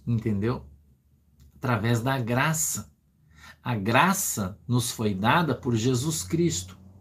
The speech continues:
quando ele morreu na cruz do Calvário. Ele morreu para vencer a morte. Você sabia que Jesus venceu a morte? Sabia? Porque ele tá vivo.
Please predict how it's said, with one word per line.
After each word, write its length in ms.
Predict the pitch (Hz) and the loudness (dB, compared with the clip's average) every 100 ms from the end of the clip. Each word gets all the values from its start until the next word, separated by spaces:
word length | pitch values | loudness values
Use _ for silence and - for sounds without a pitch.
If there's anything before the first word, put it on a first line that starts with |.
| - - - | -20 -20 -20
quando 300 | - 127 123 | -2 2 4
ele 160 | 131 135 | 6 4
morreu 520 | 127 120 110 143 170 | 4 4 4 6 4
na 160 | 143 120 | 4 -2
cruz 640 | - 123 127 117 - - - | -2 2 4 4 2 0 -4
do 120 | 98 | -10
Calvário. 720 | 107 104 104 110 123 - - _ _ _ _ _ - - | -10 -10 -4 -2 -2 -4 -10 _ _ _ _ _ -20 -4
Ele 180 | 135 135 | 0 2
morreu 460 | 139 120 123 165 170 | 4 6 6 6 4
para 180 | 143 127 | 2 2
vencer 640 | 123 117 107 - 160 175 | 2 2 4 4 4 2
a 80 | 190 | 2
morte. 540 | 165 147 151 135 - | 2 2 0 -2 -6
Você 280 | 147 156 240 | -4 -2 -2
sabia 440 | - 131 120 143 | -2 -2 0 0
que 160 | 123 117 | 0 -2
Jesus 380 | 98 101 104 92 | -2 -2 -2 -4
venceu 520 | 101 95 - 107 101 | -2 -2 -4 -4 -2
a 60 | 95 | -2
morte? 640 | 101 135 139 - - - _ _ _ _ _ | -2 -2 -6 -10 -20 -20 _ _ _ _ _
Sabia? 640 | - - 92 - 214 196 - _ _ _ _ _ _ _ _ | -14 -10 -6 -4 -4 -8 -14 _ _ _ _ _ _ _ _
Porque 260 | 139 - | -10 -4
ele 120 | 113 98 | -2 -2
tá 160 | 110 | -4
vivo. 420 | 104 123 147 - | -2 -2 -4 -8